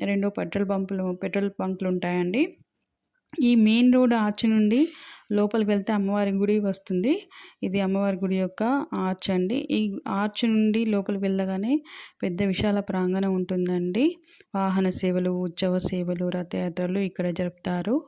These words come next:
నవరాత్రులలో అన్నదాన కార్యక్రమాలు కూడా జరుపుతుంటారు. మనందరికీ తెలుసండి, గుడి చుట్టూ రెండు దిక్కులా చెరువు, ఒకవైపు కొండ, మరొక వైపు ముఖద్వారం ఉంటుంది.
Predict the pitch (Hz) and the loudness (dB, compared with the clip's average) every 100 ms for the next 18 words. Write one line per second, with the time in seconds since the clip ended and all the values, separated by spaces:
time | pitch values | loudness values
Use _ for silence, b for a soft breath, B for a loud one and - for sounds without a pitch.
0 | 202 185 180 180 185 180 180 190 185 180 | -2 -2 -2 -2 -2 -2 0 0 -2 -2
1 | 180 180 180 180 175 180 180 175 175 175 | -2 -2 -2 -4 -4 -4 -4 -4 -4 -2
2 | 175 175 180 170 180 175 247 320 B B | -4 -4 -6 -4 -4 -2 0 -2 B B
3 | B B _ 208 208 196 208 208 208 196 | B B _ -2 0 0 -2 -2 -4 -4
4 | 190 - 185 180 254 330 _ - 190 202 | -4 -2 -2 -2 -2 -4 _ -6 -2 0
5 | 214 233 220 233 240 208 190 185 180 190 | 0 -2 -2 2 2 2 0 -2 -4 -6
6 | - 202 226 220 196 185 196 214 190 180 | -2 0 0 0 -2 0 0 0 0 -2
7 | 180 175 185 185 180 208 226 190 180 180 | -2 -4 -4 -4 -2 -2 0 0 -2 -2
8 | 196 180 202 190 185 170 185 185 180 175 | -4 -4 -2 -2 -2 -2 -2 0 -2 -2
9 | 180 180 311 | -2 0 0